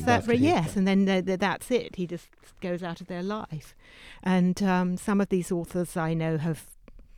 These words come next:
Speaker 1: done their best to help people, and it's, it's, it costs them a lot, uh, psychologically <laughs> too. But, um, it's a
Speaker 2: Are there other
Speaker 1: remarkable
Speaker 2: challenges
Speaker 1: genre.
Speaker 2: in the, in the translating then? I think that people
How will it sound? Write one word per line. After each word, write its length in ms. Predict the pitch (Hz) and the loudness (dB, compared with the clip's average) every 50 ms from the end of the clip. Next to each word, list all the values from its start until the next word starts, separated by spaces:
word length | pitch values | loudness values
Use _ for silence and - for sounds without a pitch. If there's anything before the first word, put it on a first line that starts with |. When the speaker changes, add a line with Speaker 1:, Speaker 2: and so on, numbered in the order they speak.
| _ - | _ -4
Speaker 1:
done 160 | - 160 160 | -2 0 0
their 100 | 156 151 | 0 0
best 240 | 139 156 143 - - | -2 -4 -4 -4 -6
to 60 | - | -6
help 220 | 135 156 147 - | -6 -6 -6 -6
people, 480 | - 131 156 - - 160 151 147 147 147 | -6 -8 -8 -6 -6 -6 -6 -4 -4 -4
and 400 | 151 147 147 143 139 - - - _ - - - - - - | -4 -4 -4 -6 -8 -10 -14 -18 _ -20 -20 -20 -20 -12 -12
it's, 140 | 180 - - | -12 -10 -6
it's, 220 | - 190 - - - | -8 -8 -8 -8 -10
it 180 | - 190 202 - | -8 -8 -8 -6
costs 280 | - - 214 202 - - | -6 -4 -4 -4 -4 -4
them 200 | 220 208 220 208 | -2 -2 0 0
a 60 | 165 | -2
lot, 320 | 143 135 135 - - - - - - _ _ _ _ _ _ - - - _ - 226 - - | -4 -6 -10 -14 -18 -20 -20 -20 -20 _ _ _ _ _ _ -20 -20 -20 _ -20 -20 -20 -18
uh, 120 | - 180 | -16 -16
psychologically 880 | 165 - 185 175 151 - 165 165 180 - 175 226 240 - - 254 254 240 | -12 -10 -8 -8 -6 -6 -4 -4 -2 0 2 0 0 0 2 2 2 2
<laughs> 0 | |
too. 360 | 233 - - - 262 202 190 - - - - - - - - - - | 2 0 0 0 2 2 2 -2 -2 -8 -14 -12 -12 -14 -14 -12 -8
But, 280 | - 220 - - - 226 | -8 -8 -8 -8 -12 -10
um, 380 | 208 196 196 196 202 196 185 - - - - - - - | -10 -10 -10 -10 -12 -14 -16 -18 -20 -20 -20 -20 -18 -12
it's 180 | - 196 - 214 | -12 -10 -8 -6
a 40 | |
Speaker 2:
Are 20 | 196 | -4
there 80 | 202 208 | -2 2
other 120 | 214 226 | 4 6
Speaker 1:
remarkable 400 | 247 254 262 247 247 277 247 233 | 6 6 6 4 4 4 4 4
Speaker 2:
challenges 400 | 226 214 202 190 - 240 185 170 165 | 6 8 8 8 8 8 8 6 6
Speaker 1:
genre. 60 | 165 | 4
Speaker 2:
in 40 | 151 143 156 | 2 2 0
the, 80 | - - | 2 2
in 80 | 147 139 | 2 2
the 80 | 139 | 2
translating 540 | 135 - 143 143 - 147 151 - - 120 110 | 0 0 0 0 2 0 -2 0 -2 -2 -2
then? 100 | 101 107 | 0 2
I 100 | 110 131 | 2 2
think 320 | 135 - 180 156 147 - | 4 4 4 2 2 2
that 160 | - 170 170 175 | 0 -2 2 4
people 280 | 160 160 - 165 139 | 4 4 4 4 2